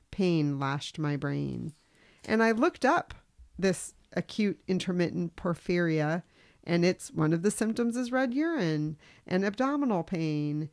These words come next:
and you get anxiety and depression. So one of the questions that's, you know, some of our, you know, joint readers brought up and that I thought too as I was reading this is, is Janina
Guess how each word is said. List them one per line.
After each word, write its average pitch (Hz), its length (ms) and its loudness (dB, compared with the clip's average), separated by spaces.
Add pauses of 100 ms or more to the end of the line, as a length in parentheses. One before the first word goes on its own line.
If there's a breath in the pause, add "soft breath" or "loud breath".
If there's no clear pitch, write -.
(280 soft breath)
and 175 240 2
you 190 80 0
get 208 200 0
anxiety 220 840 0
and 175 160 -2
depression. 151 920 -2 (440 soft breath)
So - 240 -2
one 247 220 2
of 262 80 2
the 208 80 2
questions 180 680 -2
that's, 160 460 -2
you 190 80 -2
know, 160 320 0
some 185 240 -4
of 170 160 -2
our, 156 460 0 (280)
you 170 140 2
know, 156 160 2
joint 185 380 0
readers 185 360 2
brought 160 240 0
up 165 160 0
and 160 120 0
that 156 120 2
I 202 200 2
thought - 280 -4
too 247 220 -2
as 220 140 2
I 165 100 4
was 160 180 2
reading 156 300 2
this 156 220 -2
is, 160 320 -2 (560 soft breath)
is 220 180 0
Janina 311 680 2